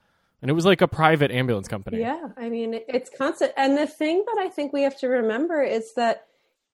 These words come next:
Speaker 2: a lot of E M S are not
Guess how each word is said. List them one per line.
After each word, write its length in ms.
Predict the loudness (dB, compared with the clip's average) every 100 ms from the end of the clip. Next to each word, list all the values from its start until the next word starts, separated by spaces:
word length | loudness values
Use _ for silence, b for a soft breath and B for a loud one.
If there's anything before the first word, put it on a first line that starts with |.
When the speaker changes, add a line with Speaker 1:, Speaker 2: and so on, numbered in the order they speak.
| _
Speaker 2:
a 80 | 0
lot 360 | 2 2 4 2
of 100 | 2
E 180 | 2 2
M 200 | 2 2
S 240 | -2 -4 -10 -4
are 200 | 0 2
not 640 | 2 2 2 2 2 0